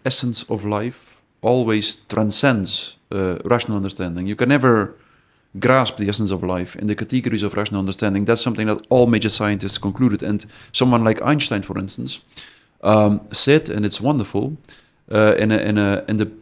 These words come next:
preface of, uh, a book of Max Planck, he said, "Many people think that science, uh, emer-, uh, uh, sci-, science is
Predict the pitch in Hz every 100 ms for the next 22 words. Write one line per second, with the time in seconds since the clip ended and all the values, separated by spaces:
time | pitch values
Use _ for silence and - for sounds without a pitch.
0 | _ _ _ _ _ 135 147 147 107 -
1 | - 104 101 - - - - 101 95 131
2 | 131 127 107 107 - - 123 117 - 107
3 | - 143 147 - _ _ _ - 156 190
4 | 202 165 160 190 214 135 123 - 170 180
5 | 170 156 - _ _ _ _ _ _ 117
6 | 113 117 123 147 - 117 110 113 - -
7 | 87 - 170 175 - - 160 170 160 -
8 | - _ _ _ - 120